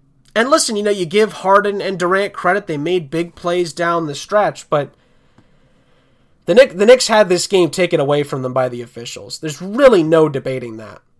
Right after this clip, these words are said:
There really is no debate on this. You know, Harden had a big night. He had thirty-four points. He had ten rebounds. I think he had eight assists as well, and I think had a few steals. And Kevin Durant had twenty-seven and nine assists. They, they had big nights, but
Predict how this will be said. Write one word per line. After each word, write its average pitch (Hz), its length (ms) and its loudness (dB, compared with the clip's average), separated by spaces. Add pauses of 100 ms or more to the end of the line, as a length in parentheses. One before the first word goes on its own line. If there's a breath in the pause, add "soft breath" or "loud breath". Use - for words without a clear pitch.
(440)
There 185 80 0
really 202 420 2
is 147 140 -4
no 156 160 0
debate 131 280 -10
on 113 180 -18
this. - 380 -14 (960)
You 156 120 -6
know, 147 300 -4
Harden 233 340 6
had 240 160 2
a 196 40 0
big 208 240 0
night. 214 380 2 (100)
He 170 140 -8
had 143 160 -4
thirty-four 196 600 -2
points. 190 440 -4
He 165 60 -8
had 139 160 -10
ten 185 260 -6
rebounds. 170 760 -2 (500 soft breath)
I 156 60 -8
think 175 160 -10
he 180 80 -6
had 160 200 -2
eight 170 200 -2
assists 170 560 -6
as 135 180 -10
well, 151 480 -2 (440)
and 135 120 -6
I 147 60 -8
think 175 180 -8
had 160 120 -2
a 139 40 -8
few 160 220 -10
steals. 135 720 -8 (600)
And 196 160 -4
Kevin 226 280 2
Durant 233 360 2
had 196 140 -2
twenty-seven 220 680 0
and 196 140 -4
nine 202 260 -2
assists. 202 440 -4
They, 170 180 -6
they 170 140 -4
had 170 240 -6
big 190 200 0
nights, 196 460 -2
but 147 340 -6